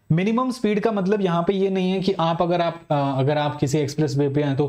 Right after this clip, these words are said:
मिनिमम हंड्रेड तो ड्राइव ही करें। ये हमारे लिए डिजाइन के point of view से है कि आपको रूलिंग स्पीड वन ट्वेंटी के according डिजाइन करना, और अगर कोई व्हीकल कम से कम हंड्रेड किलोमीटर per hour पे चल रहा है तो उसकी सेफ्टी एंश्योर्ड रहे, इतना तो आपको करना ही करना है।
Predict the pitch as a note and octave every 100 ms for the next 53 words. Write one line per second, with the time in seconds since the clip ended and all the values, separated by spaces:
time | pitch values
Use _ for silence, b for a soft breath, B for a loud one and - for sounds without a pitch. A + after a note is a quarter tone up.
0 | C#3+ B - D3 D#3+ E3 C#3+ C#3 C#3 C#3+
1 | C#3+ B2 A#2+ B2 A#2+ A2+ A2+ - G3 E3+
2 | C#3+ C3+ D#3 C#3+ B2 B2 C#3+ D#3+ E3 D3+
3 | C#3+ C#3 C3 B2+ B2+ B2+ A2+ B B B
4 | F#3 D#3+ D#3 D3+ A3+ F#3+ D#3 E3+ G3+ -
5 | G3+ F3+ D#3 E3+ F#3 F3+ F#3 F#3 F3 E3
6 | F3 E3+ E3 E3+ E3+ E3+ G#3+ G#3+ - B
7 | B D#3+ F3 G#3 A3 F3 D3+ D3 G#3+ G3+
8 | - G3 F#3+ G#3 G#3 F3 D3 D#3+ G3 F3+
9 | F#3+ F#3 F#3 F3 E3+ E3+ E3+ F3 E3+ D#3
10 | F3+ F#3+ F#3 F3+ F#3+ - E3 E3 F#3+ E3
11 | D3+ E3 E3+ C#3 C#3 C3+ D#3 D#3 D3 C3
12 | D#3 C#3 B2+ C3 B2+ A#2 A#2+ A2+